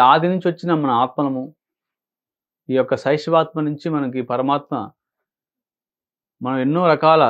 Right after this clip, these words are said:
జన్మ పరంపర తెలుసుకుందాము. మొట్టమొదటిగా మనము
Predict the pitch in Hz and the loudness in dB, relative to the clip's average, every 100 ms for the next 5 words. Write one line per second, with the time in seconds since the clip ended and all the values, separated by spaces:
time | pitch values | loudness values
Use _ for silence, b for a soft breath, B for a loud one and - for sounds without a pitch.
0 | - _ _ _ _ 131 127 143 170 160 | 0 _ _ _ _ -8 -2 0 0 2
1 | 151 165 185 156 107 - _ _ _ _ | 2 2 2 2 2 -4 _ _ _ _
2 | _ _ - 135 - 139 135 123 123 98 | _ _ -6 -6 -4 -4 -4 -6 -8 -14
3 | _ _ _ _ _ _ _ _ _ _ | _ _ _ _ _ _ _ _ _ _
4 | _ _ _ _ _ _ _ _ - 147 | _ _ _ _ _ _ _ _ -4 0
5 | 185 185 208 226 226 202 185 175 | 2 4 4 4 2 2 2 0